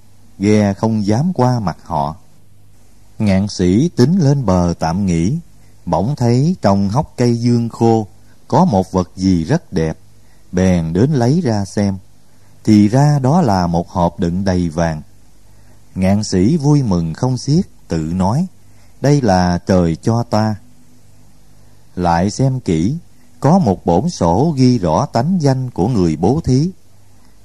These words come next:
Ngạn Sĩ bùi ngùi, lòng tự dặn lòng chớ tham lam, đừng cho là của người bỏ rơi mà tự thọ dụng. Phải biết đây là tài vật trong ngôi Tam Bảo, chỉ một nén vàng đã không biết bao nhiêu công đức,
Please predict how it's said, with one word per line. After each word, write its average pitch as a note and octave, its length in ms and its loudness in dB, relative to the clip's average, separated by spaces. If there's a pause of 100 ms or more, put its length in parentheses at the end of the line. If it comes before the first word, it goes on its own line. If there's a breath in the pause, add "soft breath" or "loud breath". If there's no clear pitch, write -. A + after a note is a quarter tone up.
(100)
Ngạn F#2 300 -2
Sĩ G2+ 360 0
bùi G2+ 280 2
ngùi, F2 440 0 (120)
lòng F#2+ 340 -2
tự F2+ 220 -2
dặn F#2 340 -4
lòng E2+ 380 -2
chớ C3 160 0 (100)
tham A#2 260 -4
lam, A2 280 -2 (600 soft breath)
đừng G#2+ 320 2
cho D#3 240 2
là G2 320 0
của G#2+ 260 0
người G2 260 2
bỏ F#2+ 260 0
rơi C#3 320 0
mà G2 160 -2
tự E2 300 -2
thọ E2 280 -2
dụng. F2 360 -4 (680 soft breath)
Phải F#2+ 300 0
biết D3 400 0
đây B2+ 240 0
là F#2 280 0
tài F2+ 280 -2
vật F2 280 -4
trong C3 200 -4
ngôi B2+ 220 0
Tam A#2+ 300 -4
Bảo, F2 340 -4 (600 soft breath)
chỉ G#2 200 2
một G#2+ 240 -2
nén C#3 280 0
vàng F2+ 500 -2
đã E2+ 140 -2
không D3 280 -2
biết G#3+ 200 2
bao C#3+ 200 2
nhiêu C#3 320 0
công C#3 240 -2
đức, F#3 160 0